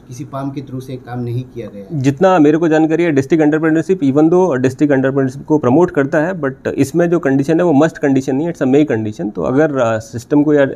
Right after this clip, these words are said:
Speaker 2: executive engineer या works department को लगता है कि उसको हम लोग अपने district entrepreneurs लोग से करा सकते हैं, तो उनको एक authority, एक kind of a leeway दिया गया है। But अगर उनको लगता है कि टेक्निकली different काम है, तो वो लोग बाहर से भी लोगों को engage कर सकते हैं।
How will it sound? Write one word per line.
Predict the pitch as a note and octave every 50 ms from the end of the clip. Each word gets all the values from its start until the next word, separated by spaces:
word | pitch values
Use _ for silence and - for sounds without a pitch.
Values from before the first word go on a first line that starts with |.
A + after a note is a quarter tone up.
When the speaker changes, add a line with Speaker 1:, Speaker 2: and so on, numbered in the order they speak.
| - - -
Speaker 2:
executive | A#2 A2+ A2+ A#2+ B2 C3+ C3+ C3+ A#2+
engineer | A#2+ A#2 A#2 B2 C3 C3 B2+
या | B2+
works | A#2+ B2 B2+ B2 B2
department | B2 A#2 A#2 A2+ G#2+ B2 B2 A#2+
को | B2+ A#2+
लगता | A2+ G#2+ - D3
है | C#3+ D#3 E3
कि | D#3
उसको | C#3 C3+ C3+ - C3
हम | B2+ B2 A#2+
लोग | A#2+ B2 A#2
अपने | A#2+ B2+ B2+ B2+ B2 - - - - - - - - - - - _ -
district | A#2+ C3 A#2+ - C#3+ C3+ C3
entrepreneurs | B2 A#2+ B2+ A2+ A2+ B2 B2 A#2+ - - -
लोग | A#2+ A#2 A#2
से | - B2+ A#2+
करा | B2 A#2+ B2 C#3+
सकते | D3 D#3 C3+ - - C#3+
हैं, | D3+ G3 G#3
तो | - D#3
उनको | C3+ C3 C3 C#3+ C#3
एक | C3+ C3 C3
authority, | A#2+ - - B2+ C3+ B2+ B2 - C3+ B2+
एक | B2 A#2+ A#2+
kind | A#2 A#2 A#2 A#2 A2
of | -
a | A#2+ A#2 G#2+ G#2
leeway | A2+ A#2+ C3 C#3 C#3+ D3
दिया | B2+ C3 C#3+ D3+ E3
गया | D#3+ D#3 D3+
है। | G3
But | F#3+ D3+ C3 C3
अगर | B2+ B2 C3
उनको | B2+ B2+ A#2+ C3+
लगता | B2+ A#2+ A#2+ - -
है | D3+ D#3+ D#3
कि | D3+ D3+
टेक्निकली | C#3 B2+ A#2+ A#2+ C3+ B2+ B2+ C3+ C3+ C3+
different | B2+ B2 B2 B2 D#3+ E3+ F3 D#3+
काम | - C#3 C#3+ C#3 C#3+
है, | E3
तो | F3 - E3
वो | D3+
लोग | C3+ C#3 C#3+ C3 B2
बाहर | A#2+ A2+ A#2 A#2
से | A#2 -
भी | B2 A#2+
लोगों | A#2+ A2+ A2 A2+ A2+
को | A#2
engage | A2 G#2+ G#2+ G#2+ A2
कर | - A2+ A2
सकते | - - - - - -
हैं। | - - - -